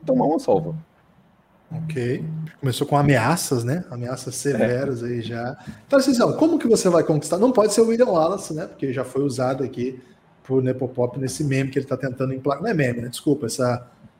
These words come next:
Speaker 2: esse bordão que ele tá tentando emplacar. Ele tá aqui no chat, inclusive, agora, falando assim, "Ale-, Alex Ferguson joga?" Tem essa, tem essa informação, Tarcísio?
Speaker 3: Não, ele não joga faz muito tempo.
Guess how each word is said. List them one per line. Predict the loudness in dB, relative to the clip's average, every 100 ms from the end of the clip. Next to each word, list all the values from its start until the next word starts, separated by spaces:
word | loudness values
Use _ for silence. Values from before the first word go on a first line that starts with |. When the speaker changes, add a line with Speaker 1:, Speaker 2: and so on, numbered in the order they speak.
| -12
Speaker 2:
esse | -2
bordão | 4 4 6 4 2 -2 -14 _ -2
que | 2
ele | 2
tá | 4 2
tentando | 2 -2 0 0
emplacar. | -2 -4 -2 0 0 -2 -4
Ele | 2 4
tá | 4
aqui | 4
no | 6 6
chat, | 6 4 4
inclusive, | 2 2 2 2
agora, | 4 4 2
falando | 0 -2 -2
assim, | -4 -8 -10 -20 _ _ 0
"Ale-, | 4 4 2
Alex | 4 4 4 4
Ferguson | 4 4 2 0
joga?" | 2 2 2 -2 -4
Tem | -2 -2
essa, | 0 0
tem | 0
essa | 0
informação, | -2 -4 -4 -6 -6 -8 -12
Tarcísio? | -16 -18 -20 _ _ _ _ _ _ _ _ _ _ _ _ -12
Speaker 3:
Não, | -10 -8
ele | -6
não | -4 -4
joga | 0 0 0 -2
faz | -6 -6 -4
muito | -6 -4 -6
tempo. | -4 -4 -4 -6 -10